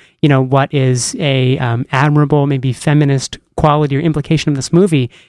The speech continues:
in that the fundamental assumption that this woman has and this movie has is that a relationship has to be founded upon mutual respect and honesty. And you <laughs> know that if you are relying upon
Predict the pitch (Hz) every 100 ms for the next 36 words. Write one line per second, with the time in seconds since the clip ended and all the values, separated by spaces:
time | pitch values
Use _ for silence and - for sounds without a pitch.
0 | _ 156 156 156 156 - 139 - 170 165
1 | 156 151 139 127 - 147 - 135 135 135
2 | 143 127 127 135 131 123 143 135 131 175
3 | 165 139 139 127 135 147 - 147 - 147
4 | 143 139 135 - 135 143 131 139 131 135
5 | - _ - 143 135 135 123 123 - 139
6 | 127 - 127 135 156 - 170 - _ _
7 | _ 139 143 135 175 165 156 147 160 147
8 | 135 139 143 135 131 139 139 139 - 139
9 | 135